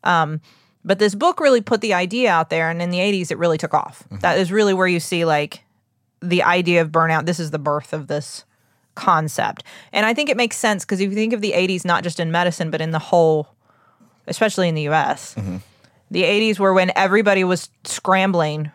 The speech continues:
Speaker 1: for more, you know, better. Um, th-, there was this disproportionate amount of time that everyone was spending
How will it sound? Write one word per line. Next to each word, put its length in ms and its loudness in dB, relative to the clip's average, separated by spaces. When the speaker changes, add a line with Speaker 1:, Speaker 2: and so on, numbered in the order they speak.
Speaker 1:
for 180 -2
more, 520 2
you 100 0
know, 320 -4
better. 440 2
Um, 380 2
th-, 160 -10
there 220 4
was 160 0
this 240 0
disproportionate 840 0
amount 220 0
of 80 -8
time 440 0
that 100 -2
everyone 300 -4
was 100 -8
spending 640 -4